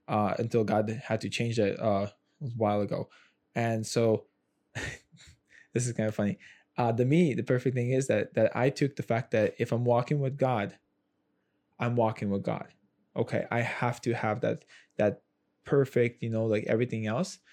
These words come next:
So what happened is that I'm walking with God, but then all of, and I heard this, this perfect sermon. I've mentioned it before. Like, like, if you fall, it's your choice how fast you get up.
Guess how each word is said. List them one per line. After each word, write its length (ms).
So 180
what 140
happened 500
is 160
that 140
I'm 160
walking 360
with 140
God, 360
but 80
then 120
all 260
of, 80
and 200
I 80
heard 220
this, 180
this 300
perfect 300
sermon. 260
I've 160
mentioned 300
it 40
before. 300
Like, 240
like, 220
if 240
you 120
fall, 580
it's 220
your 160
choice 240
how 120
fast 300
you 60
get 160
up. 220